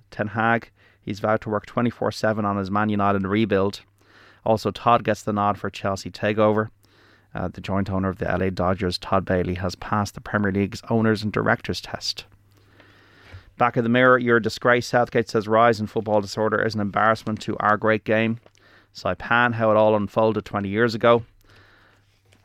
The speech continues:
The S-, Telegraph Sport, "Bailey to hand Tuchel two hundred million transfer boost." And players want U-turn over Wimbledon. Tennis chiefs are facing a growing backlash over the tour's controversial downgrading of Wimbledon yesterday,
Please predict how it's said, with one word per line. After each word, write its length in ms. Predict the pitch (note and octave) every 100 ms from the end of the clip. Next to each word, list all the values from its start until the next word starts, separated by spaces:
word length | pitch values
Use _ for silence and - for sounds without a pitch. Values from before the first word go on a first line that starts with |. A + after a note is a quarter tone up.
| _ -
The 160 | G2
S-, 480 | G2 - - - - -
Telegraph 440 | B2+ B2 B2+ B2
Sport, 580 | - - C3 B2+ - - _ _ _ _ _
"Bailey 300 | A#2 A#2+ B2
to 120 | A#2
hand 320 | G#2+ A#2 A2+ -
Tuchel 420 | - B2 B2 A#2+ -
two 200 | - B2
hundred 220 | A#2 A2+
million 280 | A2+ A2+ A2+
transfer 420 | - - A2+ -
boost." 520 | G2 A2+ B2 - - - _ _ _ _
And 140 | - -
players 380 | - A2 G#2+ G#2
want 240 | G2 -
U-turn 380 | A2 - G#2+ G2+
over 200 | G2 G2
Wimbledon. 480 | G2+ A#2 G2+ F#2+ F#2+ _ _ _ -
Tennis 280 | A#2 G#2
chiefs 260 | - G#2+ -
are 100 | G2+
facing 320 | - G2+ -
a 40 | G2+
growing 300 | A2 A2+ G#2+
backlash 480 | G#2 - G#2+ G#2+
over 160 | A2+ G2
the 100 | F#2+
tour's 280 | - G2+ G2
controversial 580 | - G#2+ G2 A2 - G2
downgrading 560 | F#2+ F#2+ G2 G#2+ G2+
of 60 | F#2+
Wimbledon 400 | G2+ G#2 F#2+ F#2
yesterday, 460 | F#2+ - - F2